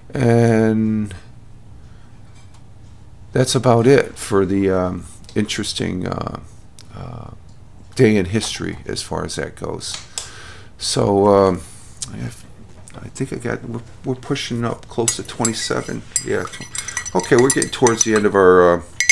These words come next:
allotted time here, because I only allow, uh, about a thirty minute, uh, audio, because that's about how much they, you can upload to, uh, Anchor,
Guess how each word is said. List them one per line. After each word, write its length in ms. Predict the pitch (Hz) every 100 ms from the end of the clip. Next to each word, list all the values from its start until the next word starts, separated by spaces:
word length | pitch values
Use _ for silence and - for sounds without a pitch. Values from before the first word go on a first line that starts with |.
| - -
allotted 600 | 90 - 98 98 92 -
time 420 | 113 101 107 101
here, 360 | 92 85 92
because 280 | 95 - 87
I 60 | 92
only 240 | 101 107
allow, 500 | 101 92 92 92 - - - - - - - - -
uh, 320 | 127 120 117
about 200 | 113 127
a 20 | 127
thirty 340 | - 143 135
minute, 420 | 127 120 113 -
uh, 280 | 113 101 95
audio, 460 | - 98 101 95 92
because 380 | 92 - 90 90
that's 220 | 92 -
about 220 | 90 80
how 100 | 95
much 280 | 92 90 -
they, 280 | 87 82 -
you 140 | - 92
can 160 | 104
upload 560 | 90 90 - 87 85 87 - - - -
to, 320 | - 90 87
uh, 200 | 82 85 - - - - - - - - - -
Anchor, 440 | 107 104 101 92